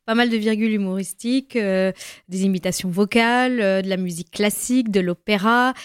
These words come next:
du beatboxing, euh, avec les Naturally Seven, justement, un groupe bien connu de, de vos auditeurs.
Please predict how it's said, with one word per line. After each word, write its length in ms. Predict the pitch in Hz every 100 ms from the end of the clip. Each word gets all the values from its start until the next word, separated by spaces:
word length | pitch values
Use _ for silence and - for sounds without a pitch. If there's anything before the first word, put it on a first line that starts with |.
| - -
du 80 |
beatboxing, 840 | 180 240 214 240 - 262 269 285 285 - - _ 208
euh, 260 | 196 196
avec 220 | 190 196
les 100 | 202
Naturally 640 | 196 214 214 220 202 202 208
Seven, 560 | - 202 208 226 233
justement, 580 | 202 - 196 185 196 190
un 120 | 170
groupe 300 | 170 196 202 170
bien 180 | 208
connu 340 | 214 220 214 214
de, 280 | 190 175 175
de 60 |
vos 140 | 180 196
auditeurs. 680 | 190 175 - 233 247 277